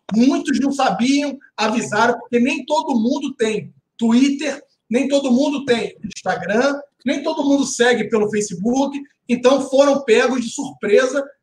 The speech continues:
né? Os que não detêm dessas mídias, principalmente, acabaram não sabendo que ontem teve a transmissão da Flá T V. E aí é importante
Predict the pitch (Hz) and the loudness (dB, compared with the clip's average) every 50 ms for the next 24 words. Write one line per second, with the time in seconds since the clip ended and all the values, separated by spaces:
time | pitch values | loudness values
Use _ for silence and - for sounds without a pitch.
0 | _ 226 226 233 226 - - - - 262 269 302 311 320 311 320 294 269 285 - | _ -6 -4 -4 -4 -4 -4 -4 -4 -2 0 0 0 -2 -2 -4 -6 -6 -4 -2
1 | 233 233 226 208 - - _ _ _ - 214 - - - 247 208 156 180 190 208 | -2 -2 -2 -4 -8 -12 _ _ _ 0 0 0 2 2 0 0 2 0 0 2
2 | 247 262 247 240 - - - - - 277 285 - - 311 - - 277 247 208 180 | 2 0 0 -2 -4 -6 -6 -6 -4 -4 -4 -4 -6 -8 0 2 2 2 2 2
3 | 185 233 269 285 277 - - _ _ _ _ _ - 208 208 - 254 226 208 220 | 0 0 -2 -2 -6 -8 -12 _ _ _ _ _ -2 -2 0 0 0 0 2 2
4 | 226 240 247 254 247 240 254 254 - - 285 269 190 180 208 233 240 262 247 - | 4 4 4 4 4 4 2 2 0 -2 -2 -2 -2 -2 -2 -2 -2 -4 -6 -8
5 | - 226 240 254 226 220 220 240 240 - 269 262 254 - _ _ _ _ - 277 | -4 -2 0 2 2 2 2 0 0 -2 -4 -8 -8 -10 _ _ _ _ -6 -4
6 | 302 339 330 254 233 - 226 214 202 180 185 190 - - - 214 247 240 208 175 | -4 0 0 0 0 0 0 -2 -2 0 -2 -4 -6 -4 -4 -2 -2 -2 -2 -2
7 | 185 185 185 - - - - - - - - _ _ _ - 214 214 208 226 262 | -2 -4 -4 -4 -8 -12 -12 -12 -12 -14 -16 _ _ _ 0 2 4 4 4 4
8 | 285 294 277 311 285 - - - - 247 285 285 - - - | 2 0 0 2 2 2 2 2 2 2 2 2 -2 -8 -14